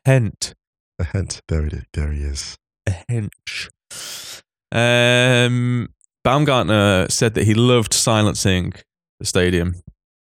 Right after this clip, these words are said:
Speaker 1: Uh, he scored after fifty-four minutes. Um, Poulsen with the s-, the clincher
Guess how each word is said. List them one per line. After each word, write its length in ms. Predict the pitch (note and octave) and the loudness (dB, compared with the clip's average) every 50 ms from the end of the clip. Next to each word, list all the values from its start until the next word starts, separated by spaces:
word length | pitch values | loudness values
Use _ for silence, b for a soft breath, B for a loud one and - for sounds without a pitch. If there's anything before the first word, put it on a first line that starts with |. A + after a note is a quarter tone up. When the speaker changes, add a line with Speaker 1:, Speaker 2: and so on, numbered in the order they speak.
| _ _ _ _ _ _ - - - - - | _ _ _ _ _ _ -20 -20 -20 -12 -8
Speaker 1:
Uh, 380 | F#2 F#2 F2+ F2 F2 F2+ F2 - - | -6 -4 -2 -2 -2 -2 -4 -4 -4
he 140 | F#2+ F#2+ | -4 -4
scored 280 | F#2 - - - G2 - | -4 -4 -4 -4 -4 -4
after 160 | D#3 - - | -4 -4 -8
fifty-four 520 | F#2 - F#2 F2+ - - - - F#2 F#2 E2+ | -6 -6 -8 -8 -8 -10 -10 -8 -6 -4 -2
minutes. 560 | E2+ E2+ E2+ E2 - - - - - - - - - | -2 -2 -2 -2 -4 -6 -6 -6 -6 -6 -8 -8 -6
Um, 440 | F2 E2+ E2+ E2 E2 E2 E2+ F2 - - _ _ _ _ _ _ _ _ _ _ _ _ _ _ _ _ _ | -4 -2 -2 -2 -2 -4 -6 -8 -12 -16 _ _ _ _ _ _ _ _ _ _ _ _ _ _ _ _ _
Poulsen 800 | - - A2 G#2 G2+ F#2+ - - G2+ F#2 F#2 F#2 F#2 F#2 F2+ - - _ _ _ _ _ _ _ | -4 0 2 2 2 2 0 -2 -2 -2 0 0 0 -2 -4 -6 -8 _ _ _ _ _ _ _
with 200 | - F#2+ F#2 F2+ - | -4 -2 -2 -2 -2
the 80 | - | -6
s-, 280 | F2+ - - - - - - _ | -6 -4 -4 -4 -4 -6 -6 _
the 60 | - - | -6 -6
clincher 640 | - - - B2 A#2+ A#2 A2+ - - A2 G#2 G#2 | -4 0 0 2 2 2 0 0 2 2 2 2